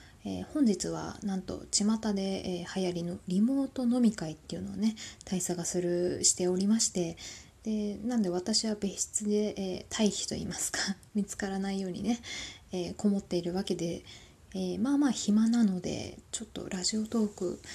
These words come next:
しようかなと思いまして、えー、今話しているところでございます。うん、皆様、ゴールデンウィークいかがお過ごしでしょうか？もうあとゴールデンウィーク残すところ一日ですね。七、え、今日が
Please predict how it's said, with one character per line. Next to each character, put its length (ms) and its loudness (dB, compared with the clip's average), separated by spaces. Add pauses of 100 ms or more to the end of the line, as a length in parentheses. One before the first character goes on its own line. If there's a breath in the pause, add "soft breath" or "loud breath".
(240 loud breath)
し 120 2
よ 60 8
う 20 8
か 120 -2
な 180 2
と 100 -6
思 140 -4
い 40 -6
ま 120 -8
し 100 2
て、 100 0
え 420 -4
ー、 20 -6
今 160 -6
話 380 -2
し 20 6
て 140 -2
い 80 0
る 100 -6
と 100 -6
こ 140 -2
ろ 100 4
で 100 -2
ご 140 0
ざ 140 2
い 40 0
ま 120 0
す。 260 2 (540 loud breath)
う 40 -2
ん、 80 -6 (280)
皆 200 4
様、 380 -2 (420 loud breath)
ゴ 120 -6
ー 20 0
ル 60 -2
デ 100 2
ン 60 4
ウ 20 4
ィ 60 2
ー 60 -4
ク 100 -2
い 60 -6
か 140 0
が 80 -4
お 60 -4
過 140 -2
ご 100 0
し 140 0
で 100 2
し 100 0
ょ 40 2
う 40 -4
か？ 460 -6 (480 loud breath)
も 120 -8
う 40 -
あ 80 -2
と 380 2
ゴ 100 -4
ー 60 -8
ル 80 -4
デ 80 6
ン 80 8
ウ 20 8
ィ 60 8
ー 40 2
ク 120 -4
残 260 -2
す 80 -2
と 80 -6
こ 140 -6
ろ 100 -8
一 240 4
日 240 2
で 80 2
す 160 -2
ね。 300 0 (720 loud breath)
七、 480 2 (180)
え、 140 -8 (180)
今 220 0
日 60 -2
が 200 -2